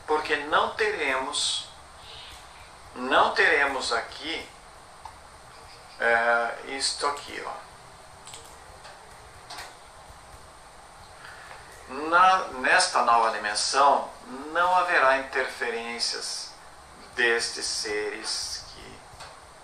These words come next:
têm controlado a humanidade tanto tempo.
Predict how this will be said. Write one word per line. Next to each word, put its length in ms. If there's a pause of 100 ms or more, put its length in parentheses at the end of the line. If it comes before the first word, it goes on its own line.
(140)
têm 200
controlado 720
a 60
humanidade 680 (800)
tanto 520 (160)
tempo. 240